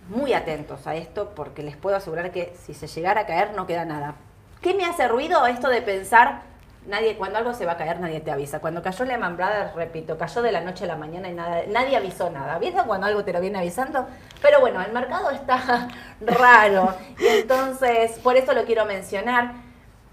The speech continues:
Después voy a hacer algunas aclaraciones con respecto a la cartera.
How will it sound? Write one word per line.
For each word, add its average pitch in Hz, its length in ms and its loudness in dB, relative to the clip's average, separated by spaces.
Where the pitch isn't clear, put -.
Después 190 240 -2
voy 208 60 2
a 190 40 0
hacer 185 140 2
algunas 175 240 -2
aclaraciones 175 420 -6
con 156 140 -10
respecto 156 280 -8
a 151 40 -2
la 151 100 -4
cartera. 139 420 -8